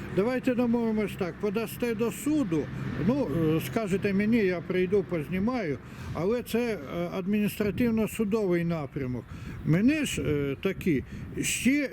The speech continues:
більше цікавить ще інший. Можливо, варто проводити, е, збори в населених пунктах частіше, раз на півроку,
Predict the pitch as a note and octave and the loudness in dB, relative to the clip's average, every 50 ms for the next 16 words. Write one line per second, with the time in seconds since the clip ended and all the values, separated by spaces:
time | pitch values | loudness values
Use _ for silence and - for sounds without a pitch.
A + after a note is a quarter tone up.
0 | - E3+ D#3+ F#3+ B3 C4+ A3+ - - B3 G3 - - G#3 - A#3 A#3 A3+ A3 A3 | -4 -2 2 2 2 2 2 0 0 0 0 2 0 0 2 0 2 2 2 2
1 | G#3 - - - - A#3 A#3 A3+ G#3+ - - G3+ F#3+ E3 C#3+ C3 - - - B2 | 0 -2 -4 -2 0 2 2 2 0 0 2 2 2 2 0 -2 -4 -4 -4 -4
2 | G2+ - - - - - - - - D3+ D#3 F#3+ G#3 D#3 - G#3+ A#3+ C#4+ D#4+ D#4+ | -4 -4 -6 -8 -8 -10 -10 0 4 6 6 6 6 4 4 6 6 6 6 4
3 | D4 A#3 G3+ E3+ A#2+ G2+ - - - - - - - - - - C#3+ C#3+ G#3+ B3 | 4 4 4 2 2 -2 -6 -10 -16 -16 -18 -18 -18 -8 -2 2 4 4 4 4
4 | B3+ A3+ F3+ - - - D3 A#2 A2 - - - - - D#3+ F3 G3+ A3+ A3+ B3+ | 2 -2 -6 -10 -6 -4 -4 -4 -4 -6 -12 -4 0 2 4 4 4 4 4 2
5 | C4 A#3 G#3+ D#3 D#3 D3 - - C#3+ A2+ G2+ - - - - - - - - - | 2 2 2 0 0 0 0 0 -4 -4 -4 -6 -12 -14 -14 -14 -14 -10 -6 -4
6 | - C#3 C#3+ C#3+ D3 D3 C#3 C3+ - - E3 C#3+ - D#3+ D#3+ F3 B3+ C4+ B3 A3 | -2 0 0 0 0 -2 -2 0 0 2 2 4 4 6 6 8 6 6 4 2
7 | F#3 D3 B2 G#2 G2 - - - - - - - - - - - C#3+ D3+ F#3 F#3+ | 0 -2 -2 -4 -6 -8 -10 -14 -14 -14 -14 -12 -12 -10 -2 2 4 4 4 4
8 | - - A3+ G#3+ G3+ G3+ F#3 F#3 F3+ - - - - A#3 A#3 G#3+ E3 - - - | 4 2 2 2 2 4 2 2 0 0 -4 -2 0 2 2 2 2 0 -2 -2
9 | E3 B2+ - - - - - - - - - - - - - G#3 G3+ - - - | -2 -2 -4 -10 -14 -14 -14 -12 -12 -12 -10 -8 -4 -2 0 0 0 0 0 4
10 | - B3+ C#4+ - - - D#3 D#3 G#3+ C4+ C#4+ G#3 A3+ A#3 G3+ - G#3 F#3 D3+ C#3+ | 4 4 4 4 2 2 2 2 0 -2 0 0 0 0 2 2 2 2 4 4
11 | D#3+ G3 G#3+ G3 - - E3+ | 2 2 0 0 -2 -6 -6